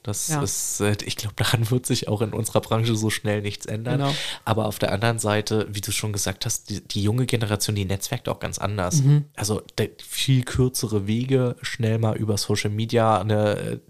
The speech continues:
Speaker 1: Direktmessage ge-, geschickt, so, „Hey, cooles Video, was du gemacht hast, fand ich voll inspirierend.“ Dass man auch sagt, so, „Ey, ich möchte hier ganz gerne Inspiration teilen
Speaker 2: Ja.
Speaker 1: und ich hab keine Angst, dass mir jemand was abguckt.“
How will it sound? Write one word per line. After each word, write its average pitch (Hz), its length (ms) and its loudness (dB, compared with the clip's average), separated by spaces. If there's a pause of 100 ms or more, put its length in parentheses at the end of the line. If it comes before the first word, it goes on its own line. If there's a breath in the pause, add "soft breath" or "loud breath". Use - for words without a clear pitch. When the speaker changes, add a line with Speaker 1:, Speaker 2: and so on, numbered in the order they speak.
(140)
Speaker 1:
Direktmessage - 720 -2
ge-, - 140 -4
geschickt, 117 500 -2
so, 107 240 2
„Hey, 135 540 2
cooles 127 400 4
Video, 139 240 4
was 123 140 2
du - 60 0
gemacht 123 420 0
hast, 123 240 4
fand 113 220 0
ich 110 80 -2
voll - 140 -2
inspirierend.“ 117 600 0 (240 loud breath)
Dass - 120 -8
man 104 160 2
auch - 160 -4
sagt, - 240 -2
so, - 140 -2
„Ey, 113 160 0
ich 101 140 -6 (500)
möchte 107 260 -6
hier 107 100 2
ganz 104 180 0
gerne - 180 2
Inspiration - 680 0
teilen 95 580 2
Speaker 2:
Ja. 156 160 2
Speaker 1:
und 98 340 -4
ich - 140 -2
hab - 120 -6
keine 98 220 0
Angst, - 160 -4
dass 92 120 -2
mir 101 100 0
jemand 90 240 -2
was 98 160 -2
abguckt.“ - 540 -4